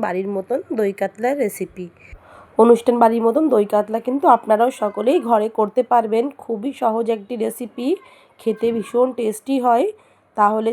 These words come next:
চলুন দেখে নেওয়া যাক এই রান্নাটা করতে আমাদের কী কী উপকরণ দরকার। প্রথমেই কিন্তু আমি কাতলা মাছ নিয়ে নিয়েছি।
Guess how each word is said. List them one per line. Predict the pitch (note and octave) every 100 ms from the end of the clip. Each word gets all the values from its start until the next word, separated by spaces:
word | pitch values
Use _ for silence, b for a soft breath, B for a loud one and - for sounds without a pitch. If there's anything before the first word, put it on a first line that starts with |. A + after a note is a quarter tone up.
| A3+
চলুন | A#3 G#3+ D#4+
দেখে | B3 A3 A#3
নেওয়া | A3+ A3+ A3
যাক | G#3+ C#4+ - F4
এই | G#3
রান্নাটা | G#3 G3+ G3+ G3+ A3+ A3
করতে | G#3 - A3+ C#4+
আমাদের | A3 G#3+ -
কী | A3 F#3+
কী | - A3+
উপকরণ | G#3 G3+ G3 G#3 A3
দরকার। | G#3 G3+ G3 A3+ G#3 D#4 _ b b b -
প্রথমেই | G#3 G#3 A#3 A#3+ B3
কিন্তু | A#3 C4+ B3+
আমি | A3+ A#3+ F#4+ - b b -
কাতলা | G#3 G#3 G#3+ A#3
মাছ | B3+ B3+ -
নিয়ে | C4 B3
নিয়েছি। | A#3+ A#3 A#3 -